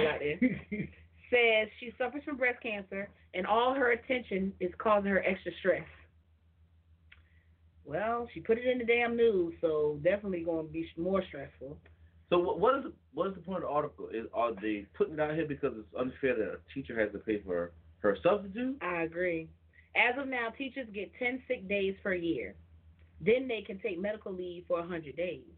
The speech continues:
Speaker 1: During that time, the cost of the substitute teacher is taken out of the paycheck. Damn, is
Speaker 2: Whoa,
Speaker 1: that,
Speaker 2: I didn't
Speaker 1: is
Speaker 2: know
Speaker 1: that,
Speaker 2: that.
Speaker 1: is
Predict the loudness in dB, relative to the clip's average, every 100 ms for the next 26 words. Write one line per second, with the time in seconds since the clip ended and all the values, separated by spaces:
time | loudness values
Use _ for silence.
0 | _ -20 -20 _ 2 2 4 2 2 0
1 | 0 -2 0 -2 -2 -6 -2 0 0 -2
2 | -4 -2 -4 2 2 2 0 2 2 2
3 | -2 -2 -2 0 -4 -6 -6 -8 -2 2
4 | 4 6 4 2 0 -2 -2 -8 -10 -10
5 | 0 0 4 4 2 -2